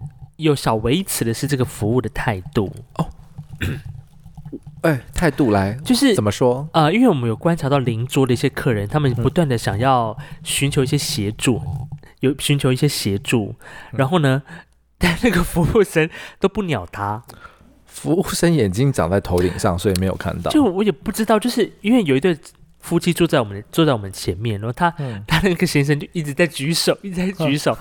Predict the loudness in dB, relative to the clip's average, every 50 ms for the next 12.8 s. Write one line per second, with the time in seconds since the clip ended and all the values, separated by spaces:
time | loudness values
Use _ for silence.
0 | -4 -6 -6 -4 -2 -4 -4 -4 -6 _ _ _ _ _ -4 0 4 4 4 4
1 | 4 2 0 2 0 0 0 0 2 2 2 2 2 0 -4 -4 -2 0 2 2
2 | 2 2 2 0 0 -2 -2 -2 0 0 0 2 2 0 2 2 4 4 4 4
3 | 4 2 2 2 4 4 4 4 4 4 2 2 2 2 0 -2 -2 0 2 4
4 | 4 4 2 2 0 2 2 4 4 4 2 0 0 -2 -4 -2 -2 -4 -4 -4
5 | -2 0 -2 -2 0 -2 -6 -6 -6 -8 -10 -6 0 2 4 4 4 4 4 4
6 | 4 4 2 0 -2 -6 -10 -16 -16 -18 -18 -16 -6 -2 0 0 2 2 2 2
7 | 2 0 -2 -8 -20 -20 _ _ -2 0 2 2 4 4 4 2 4 4 4 4
8 | 4 2 0 0 0 0 -2 0 0 0 0 0 -2 0 0 0 0 0 0 2
9 | 2 2 0 0 -2 -2 0 0 0 0 0 -2 -4 -6 -8 -10 -12 -12 -14 -18
10 | -20 _ _ -20 -20 -20 -20 -20 _ -4 -2 0 2 2 2 2 2 0 -2 -4
11 | -4 -2 0 0 0 0 -2 -4 -4 -2 0 0 0 -2 -4 -6 -6 -8 -8 -8
12 | -12 -12 -14 -14 -16 -18 -18 -20 _ _ 0 0 0 0 0 -6